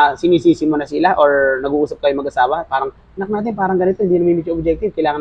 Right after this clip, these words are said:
natin ipa-tutor." So, makakaramdam yung estudyante ng inferiority complex na kung saan, bakit yung mga classmate niya, wala naman tutor, ang huhusay. Pero siya, pinapa-tutor pag ginagastusan. Yung pa-, yung panahon niya para sa paglalaro, yung panahon niya para sa mga kaklase niya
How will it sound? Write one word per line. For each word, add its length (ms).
natin 160
ipa-tutor." 480
So, 160
makakaramdam 560
yung 80
estudyante 560
ng 480
inferiority 640
complex 560
na 80
kung 80
saan, 240
bakit 240
yung 160
mga 80
classmate 400
niya, 240
wala 160
naman 240
tutor, 320
ang 160
huhusay. 400
Pero 240
siya, 160
pinapa-tutor 640
pag 80
ginagastusan. 720
Yung 160
pa-, 160
yung 160
panahon 320
niya 80
para 240
sa 80
paglalaro, 480
yung 160
panahon 320
niya 160
para 160
sa 160
mga 240
kaklase 400
niya 240